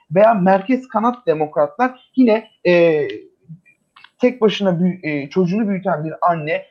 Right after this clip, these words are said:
veya, e, ak-, eşcinsel bir, e, Amerikalı, e, karar veriyor ve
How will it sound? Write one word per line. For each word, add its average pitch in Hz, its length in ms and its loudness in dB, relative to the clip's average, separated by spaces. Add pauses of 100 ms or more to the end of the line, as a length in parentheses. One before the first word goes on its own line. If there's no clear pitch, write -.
(120)
veya, 196 340 2 (180)
e, 160 200 2 (340)
ak-, 170 220 -2 (580)
eşcinsel 214 680 -2
bir, - 420 -2
e, 160 180 4
Amerikalı, 165 840 -2 (160)
e, 151 320 -4
karar 214 400 0
veriyor 180 380 -2 (260)
ve 202 320 -4